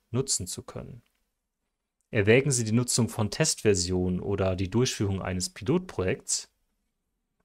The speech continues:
um die Eignung des Tools zu prüfen. Ein Scheitern innerhalb eines solchen Testrahmens ist wesentlich angenehmer, als zur Berichtsdeadline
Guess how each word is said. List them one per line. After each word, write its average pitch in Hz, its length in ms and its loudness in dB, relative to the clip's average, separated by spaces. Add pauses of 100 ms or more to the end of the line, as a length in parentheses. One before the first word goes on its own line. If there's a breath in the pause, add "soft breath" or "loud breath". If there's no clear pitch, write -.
(480)
um 127 80 4
die 117 140 2
Eignung 120 360 4
des 92 140 -4
Tools 92 360 -2
zu - 120 -6
prüfen. 101 640 -10 (920)
Ein 98 140 4
Scheitern 143 560 6
innerhalb 101 680 2
eines 92 320 0
solchen 123 360 2
Testrahmens 98 960 2
ist - 320 -8
wesentlich 123 800 2
angenehmer, 98 760 0
als 107 400 2
zur 95 200 -4
Berichtsdeadline 95 1200 0